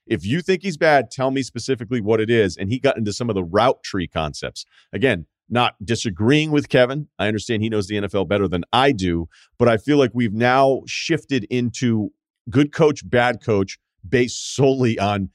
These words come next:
"Did you go for it on fourth or did you kick a field goal?" And if you kick it in a field goal and you don't kick it every time, you suck at this. Again, open for debate. I'm not convinced I'm right. I'm just not sure I'm buying all of the arguments.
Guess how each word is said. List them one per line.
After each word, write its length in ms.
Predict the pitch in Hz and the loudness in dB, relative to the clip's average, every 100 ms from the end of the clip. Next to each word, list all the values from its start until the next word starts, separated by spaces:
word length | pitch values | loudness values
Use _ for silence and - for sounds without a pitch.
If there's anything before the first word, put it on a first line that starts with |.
| _ - | _ -10
"Did 240 | 104 131 | 0 2
you 100 | 131 | 2
go 220 | 127 135 123 | 2 4 2
for 240 | 127 120 | 2 0
it 40 | |
on 80 | 110 | 0
fourth 360 | - 104 95 - _ _ - | 0 0 0 -2 _ _ -2
or 100 | 110 | 0
did 260 | - 110 | 2 0
you 80 | 101 | 0
kick 180 | - 101 | -4 -4
a 60 | |
field 300 | 95 104 90 | -2 0 0
goal?" 220 | 73 60 - _ _ | -2 -8 -10 _ _
And 120 | 107 104 | -4 -4
if 100 | 107 | -6
you 80 | |
kick 340 | 95 - 160 156 | -10 -2 0 2
it 100 | 147 | 0
in 60 | 123 | 0
a 60 | |
field 300 | 110 151 156 | 0 2 2
goal 220 | 113 107 107 | 4 2 2
and 300 | 107 104 98 | -2 -4 0
you 80 | 120 | 2
don't 180 | 135 | 2
kick 200 | - 135 | 0 -4
it 100 | 117 - | -4 -2
every 240 | 123 139 | 0 0
time, 440 | - 120 127 147 143 _ | 0 0 2 2 -2 _
you 100 | 113 | -6
suck 340 | 101 - 120 165 | -4 0 0 2
at 100 | - | 0
this. 300 | 170 151 - - | -2 -2 -10 -2
Again, 380 | 113 123 92 73 - | 0 2 0 -4 0
open 480 | 165 180 190 175 156 _ | 2 4 0 -2 -12 _
for 100 | 170 | -2
debate. 440 | 147 131 131 123 _ _ - | -2 2 2 2 _ _ -2
I'm 180 | 135 143 | 0 2
not 220 | 147 135 | 2 0
convinced 400 | 131 110 120 - | -2 -2 -4 -4
I'm 240 | 117 107 101 | -4 -4 0
right. 300 | 110 107 - | 2 2 2
I'm 100 | 107 | -4
just 200 | 101 120 | -4 -4
not 180 | 135 117 | -2 -4
sure 180 | - 123 | -4 -2
I'm 120 | 104 | -2
buying 340 | 87 107 101 92 | 0 2 2 0
all 200 | 98 95 | 2 2
of 80 | |
the 120 | 85 87 | 0 0
arguments. 440 | 82 67 53 - | 0 -4 -14 -16